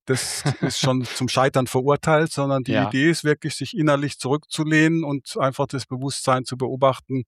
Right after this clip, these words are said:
Speaker 1: was
Speaker 2: Mhm.
Speaker 1: da gerade so passiert. Und je entspannter man das machen kann, und das wird mit der Übu-, mit der Übungszeit immer besser,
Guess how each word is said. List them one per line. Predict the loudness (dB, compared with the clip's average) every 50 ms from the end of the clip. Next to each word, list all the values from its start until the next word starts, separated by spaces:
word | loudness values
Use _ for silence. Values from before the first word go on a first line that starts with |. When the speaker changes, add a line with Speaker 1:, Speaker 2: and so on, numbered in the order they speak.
| _ -20 -20 -14 -10
Speaker 1:
was | -8 0 2 2 2 4
Speaker 2:
Mhm. | 2
Speaker 1:
da | 0 0
gerade | 2 4 4 4 4 2 0
so | 0 -2 -2
passiert. | 0 -2 -2 -2 -2 -2 0 0 0 0 0
Und | -4 -4 -2
je | -2 -2 -2
entspannter | -2 -4 -2 2 2 2 2 2 2
man | 2 2 0
das | -2 -4 -2
machen | -2 -2 -2 -2 -6 -2
kann, | -2 -2 -2 -2
und | -4 -6
das | -8 -12 -12 -14 -20 -20 -20 -20 _ _
wird | -8 -8 -6 -6
mit | -8 -2 -2
der | -2 -2
Übu-, | -2 -6 -8 -10 -8
mit | -6 -8 -8 -4 -4
der | -6
Übungszeit | -6 -4 -4 -4 -6 -6 -2 0 0 0 0 0
immer | -2 -2 0
besser, | 0 0 0 0 0 -2 -2